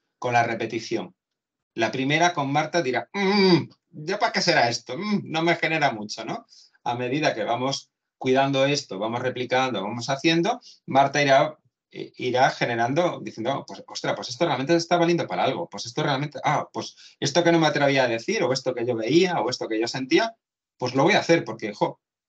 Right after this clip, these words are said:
eh, es bueno para todos y, y, y no me va a perjudicar en nada", ¿no? ¿Sí? ¿Se entiende? Como línea lógica. Si vamos a un sistema de encuesta,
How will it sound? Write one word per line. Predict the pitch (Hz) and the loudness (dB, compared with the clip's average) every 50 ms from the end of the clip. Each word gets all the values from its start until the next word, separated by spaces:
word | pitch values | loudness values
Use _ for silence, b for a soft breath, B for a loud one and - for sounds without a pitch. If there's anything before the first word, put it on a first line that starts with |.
| _ _ - | _ _ -20
eh, | - - - - | -20 -20 -12 -8
es | - 139 123 | -8 -4 -2
bueno | 139 151 139 113 | 0 0 0 0
para | 101 113 110 107 | 0 0 -2 -2
todos | - 143 151 196 214 - - | -2 -2 -2 -2 -2 -2 -4
y, | 107 101 - | -6 -6 -6
y, | - 113 107 107 - 123 | -6 -6 -6 -4 -4 -2
y | 123 | 0
no | 127 143 | 2 4
me | 160 160 | 4 6
va | 160 156 | 6 6
a | 147 | 6
perjudicar | 143 131 120 - 131 117 113 110 120 110 98 | 4 2 2 2 0 0 2 2 0 0 0
en | 95 95 | -2 -6
nada", | 87 78 76 - - | -8 -10 -10 -12 -12
¿no? | - - - - _ _ | -12 -12 -12 -14 _ _
¿Sí? | - - 196 208 - | -4 -2 -2 -2 -4
¿Se | - - 113 | -6 -8 -4
entiende? | 104 160 185 185 170 180 - _ _ _ _ _ _ | -2 0 0 0 -2 -4 -8 _ _ _ _ _ _
Como | - 127 113 117 | -4 -4 -2 0
línea | 135 151 156 127 - | 0 0 0 0 -2
lógica. | 90 87 - - 90 - - - _ _ _ _ _ _ _ _ _ _ _ _ _ _ _ _ _ _ _ _ _ _ _ _ _ _ _ _ _ - | -2 -4 -8 -10 -14 -14 -16 -18 _ _ _ _ _ _ _ _ _ _ _ _ _ _ _ _ _ _ _ _ _ _ _ _ _ _ _ _ _ 0
Si | - 151 147 | 2 4 4
vamos | 147 165 175 170 | 4 4 4 2
a | 185 | 2
un | 180 | 2
sistema | 170 175 170 - 170 156 151 147 | 2 0 0 0 0 0 0 0
de | 143 139 139 139 139 135 131 127 127 131 | 0 -2 -2 0 0 0 -2 -2 -2 -4
encuesta, | 127 127 139 175 196 190 - - 185 202 - - | -6 -4 -2 -2 -2 -2 -2 -2 -2 -2 -4 -8